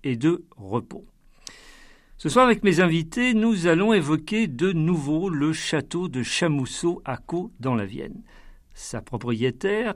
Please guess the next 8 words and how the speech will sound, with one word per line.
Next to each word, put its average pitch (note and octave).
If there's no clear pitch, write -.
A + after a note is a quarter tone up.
Clara A#2+
Marchal, G3
et C3+
Grégory C#3
Zutter, F#3+
doctorant C3+
en C3+
droit C#3